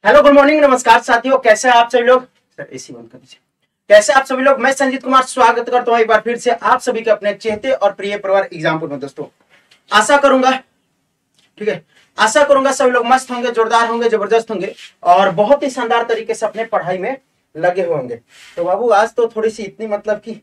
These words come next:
इतनी तेज बारिश हो रही है, इतनी तेज बारिश हो रही है कि हम क्या करें। देखो, यही चीज होती है जो आपको मैं बोलता हूँ, यही चीज होती है जो आपको मैं बोलता हूँ, आप आए चाहे नहीं, आप, हमें आना ही पड़ता है, ठीक है,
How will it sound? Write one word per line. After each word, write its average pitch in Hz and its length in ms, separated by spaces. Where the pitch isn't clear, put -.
इतनी 220 320
तेज 226 260
बारिश 190 380
हो 208 80
रही 202 180
है, 208 120
इतनी 226 320
तेज 240 240
बारिश 220 340
हो 208 60
रही 208 100
है 202 60
कि 214 60
हम 180 140
क्या 165 200
करें। 127 240
देखो, 262 320
यही 277 340
चीज 294 260
होती 277 240
है 285 140
जो 262 100
आपको 220 320
मैं 240 160
बोलता 185 360
हूँ, 131 140
यही 214 200
चीज 262 220
होती 233 260
है 240 140
जो 160 120
आपको - 380
मैं 254 160
बोलता 220 300
हूँ, - 240
आप 302 340
आए 240 300
चाहे 247 320
नहीं, 240 240
आप, 202 260
हमें 214 220
आना 185 200
ही 208 160
पड़ता 156 320
है, 143 60
ठीक 247 160
है, - 160